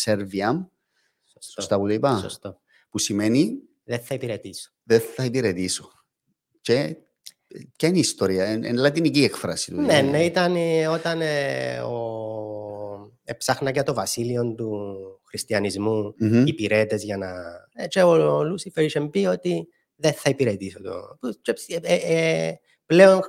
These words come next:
Speaker 2: χρησιμοποιείται ως φράση για να πεις ότι, ε,
Speaker 1: "Δεν θα ασχοληθώ".
Speaker 2: Όχι.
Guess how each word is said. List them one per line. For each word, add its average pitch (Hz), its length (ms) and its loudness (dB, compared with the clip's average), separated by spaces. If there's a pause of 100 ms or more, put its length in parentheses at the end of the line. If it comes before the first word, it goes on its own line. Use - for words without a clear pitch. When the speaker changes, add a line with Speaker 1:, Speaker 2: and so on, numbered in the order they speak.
Speaker 2:
χρησιμοποιείται 175 720 0
ως 160 220 2
φράση 190 380 2
για 180 120 0
να 170 140 2
πεις 170 180 -4
ότι, 160 600 -4 (400)
ε, 123 340 -2
Speaker 1:
"Δεν 123 160 0
θα 120 80 4
ασχοληθώ". 110 880 6
Speaker 2:
Όχι. - 440 -2